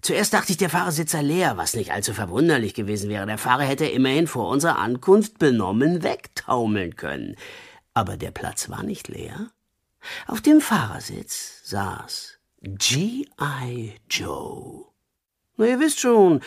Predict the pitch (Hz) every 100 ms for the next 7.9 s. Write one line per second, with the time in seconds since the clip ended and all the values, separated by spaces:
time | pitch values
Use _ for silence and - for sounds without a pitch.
0 | - 196 208 185 180 175 269 - 208 196
1 | 185 185 180 185 185 214 - 220 175 151
2 | 123 104 - - - _ - 185 254 262
3 | 226 - - - 208 294 320 254 156 -
4 | 160 147 135 120 - 247 214 - 156 220
5 | 254 240 208 196 220 247 196 208 214 381
6 | - 143 78 - - - - _ - 165
7 | 269 262 233 - 208 175 - 190 254